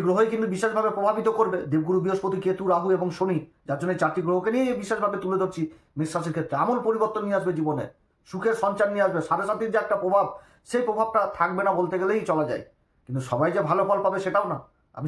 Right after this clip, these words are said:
সবার প্রথমে বললাম যে যাদের জন্মকুষ্ঠিতে গ্রহের অবস্থান খারাপ রয়েছে, অবশ্যই ভালো জ্যোতিষীয় পরামর্শ নেবেন। কোন নক্ষত্রে কী অবস্থান করছে, সেই নক্ষত্রে কোন এমন উপাচার রয়েছে, যে উপাচার করলে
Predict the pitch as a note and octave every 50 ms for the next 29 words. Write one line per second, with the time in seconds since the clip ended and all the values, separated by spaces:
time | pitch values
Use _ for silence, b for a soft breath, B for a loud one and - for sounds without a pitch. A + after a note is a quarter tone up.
0 | - - B2+ D3+ E3 E3+ F#3+ G3 A3 A3 G#3+ G3 F#3 E3+ D3+ C3 A#2+ - - _
1 | _ _ _ _ _ _ _ _ _ - B2+ B2 C3 D#3+ F3 G3+ G3 F#3 G3+ G3+
2 | G#3 G3+ G3+ A3 G#3+ G3+ F#3+ G#3 F3+ F#3 G3 G#3 G#3 G3+ G3+ G3+ G3+ - G#3+ G3+
3 | G3+ F#3+ G3 G3+ G3+ G3 F#3+ F#3+ F#3 D#3+ E3+ F#3 F#3 - G3+ F3 D3+ D3 E3 F3
4 | E3+ - E3 D#3+ F3+ F3 - F#3 F3 - E3 E3 E3 E3 E3 - F3+ E3 D#3 D#3
5 | C#3+ C#3 - G3 A3 A3 A3+ A3+ A3+ - A3+ A3+ A3+ G#3+ A3 A3+ A3 G#3+ A3 A3
6 | - G#3+ G#3 G3 B3+ B3+ - F#3 E3 - b b b b b b b - G3 G3+
7 | G#3 G3+ G3+ G#3+ - G3+ G3 G3 - G#3 A3+ A3+ A3 A3 A3 A3 - G#3 G3+ G3
8 | G#3 G3+ G3+ G3 F#3+ F#3+ F#3 D#3+ F3+ E3+ E3+ D#3+ F3+ F3 F3+ - - - F3 E3+
9 | E3+